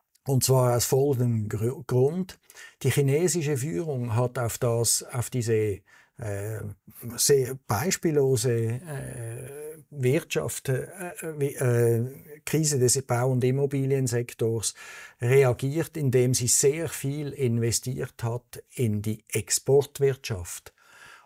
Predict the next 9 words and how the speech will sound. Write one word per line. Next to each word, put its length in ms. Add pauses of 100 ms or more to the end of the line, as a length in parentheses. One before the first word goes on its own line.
(140)
Und, 560 (160)
äh, 240
sie 200
subventioniert 1160
alle 400
Arten, 580
äh, 380
von, 600
äh, 480